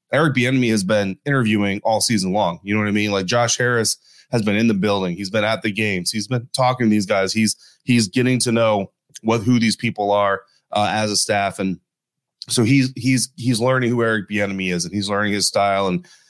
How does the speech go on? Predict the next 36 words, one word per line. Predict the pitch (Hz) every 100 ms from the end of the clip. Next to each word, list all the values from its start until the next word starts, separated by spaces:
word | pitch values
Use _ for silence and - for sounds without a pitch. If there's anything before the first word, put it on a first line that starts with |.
| -
and | 117
all | 117 110
those | 104 101
things. | - 98 92
And | 98
Eric | 101 87
Bieniemy | 101 98 95
has | 92 87
been, | 95 92 92 - _ -
you | 104
know, |
running | 98 104 107 104
the |
schedule | 98 - 98 95 98 95 92
and, | 87 - -
and | 107 95
doing | 110 104
all | 98 95
these | 95 -
things. | 90 87
So | 101 95 -
there, | 120 113
there's | 113 135 135
been | 117 131 127
an | 117
interview | 113 113 104 104 92
process. | - 107 92 - - -
Like, | 123
he |
hasn't | 160 147
been | 131 120
the | 101
full, | - - 113 110 107
you | 110
know, | 101
obviously | 92 101 92 90 107 98